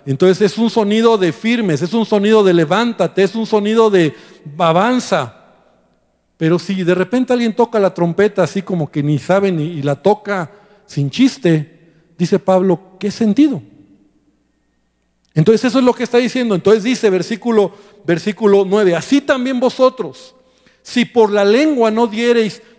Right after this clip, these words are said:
bien comprensible", perdón, si por la lengua no diereis palabra comprensible, ¿cómo se enterá lo, cómo se entenderá lo que dices? Porque hablaréis al aire.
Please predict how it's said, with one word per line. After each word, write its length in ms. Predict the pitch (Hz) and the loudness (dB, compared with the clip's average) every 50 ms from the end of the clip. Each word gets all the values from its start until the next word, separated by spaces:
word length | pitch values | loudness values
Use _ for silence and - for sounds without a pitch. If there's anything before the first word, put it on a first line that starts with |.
| _ 151 | _ -8
bien 380 | 156 196 208 226 240 233 233 226 | -4 -2 0 0 0 -2 -4 -2
comprensible", 1200 | - - 214 196 185 190 196 170 175 170 165 - - 240 247 247 208 156 147 147 151 156 170 175 - _ _ _ _ _ _ _ _ _ _ _ _ _ _ _ _ _ _ | -2 0 0 0 -2 -2 -2 -2 -2 -2 -4 -6 -4 -2 -2 0 0 0 0 0 0 -2 -4 -8 -14 _ _ _ _ _ _ _ _ _ _ _ _ _ _ _ _ _ _
perdón, 380 | - 165 160 165 165 143 113 - _ _ _ _ _ _ _ _ _ _ _ _ _ _ _ _ _ _ _ _ _ _ _ _ _ _ _ _ | -20 -14 -10 -10 -10 -10 -10 -14 _ _ _ _ _ _ _ _ _ _ _ _ _ _ _ _ _ _ _ _ _ _ _ _ _ _ _ _
si 160 | - - 208 | -2 0 0
por 240 | 190 - 208 190 180 | 2 2 2 4 4
la 100 | 196 196 | 4 2
lengua 460 | 208 240 277 269 262 262 247 240 240 233 | 2 2 2 2 2 0 0 -2 -4 -4
no 200 | 196 196 226 226 | -2 0 0 0
diereis 360 | 220 233 240 233 240 214 - | 0 0 0 0 -2 -2 -6
palabra 960 | - - 196 180 175 175 196 208 226 254 269 247 247 202 156 135 113 - _ _ | -6 -2 0 2 2 2 2 2 2 0 -2 -2 -2 -4 -4 -6 -8 -14 _ _
comprensible, 1700 | - 208 196 180 180 175 - 175 170 165 160 - - - 277 285 285 269 190 180 170 170 175 185 202 - - - - _ _ _ _ _ _ _ _ _ | 2 2 2 2 0 -2 -4 -2 -2 -4 -4 -8 -6 -2 -2 0 0 0 0 2 2 2 2 0 -2 -6 -12 -20 -20 _ _ _ _ _ _ _ _ _
¿cómo 360 | - 226 254 277 294 311 277 | -2 0 0 2 2 0 0
se 140 | - - 240 | 0 -2 -4
enterá 420 | 226 202 - 214 202 202 220 233 | -4 -2 0 0 0 2 0 0
lo, 280 | 240 240 233 - - - | 0 0 -2 -2 -4 -2
cómo 280 | - 233 247 254 269 | 0 0 0 0 -2
se 160 | 240 - 240 220 | -2 -2 -2 -2
entenderá 800 | 196 185 - 196 185 180 175 175 165 175 185 196 208 233 233 _ _ _ _ _ _ _ | -2 0 0 0 0 0 0 0 0 0 0 -2 -4 -6 -8 _ _ _ _ _ _ _
lo 200 | - 208 208 208 | -2 -2 -2 -2
que 120 | - 220 | -2 0
dices? 580 | 220 269 302 - - 185 156 - - - - - _ _ | 2 2 2 0 -2 -6 -8 -10 -14 -16 -20 -20 _ _
Porque 300 | - 214 196 - - 185 | 0 0 0 0 -2 -4
hablaréis 500 | 180 175 185 175 175 190 208 233 - - | -4 -2 -2 0 2 2 0 0 -2 -6
al 160 | 220 208 208 | -6 -4 -4
aire. 380 | 233 262 294 302 254 185 147 | -2 -2 -2 -2 -4 -4 -8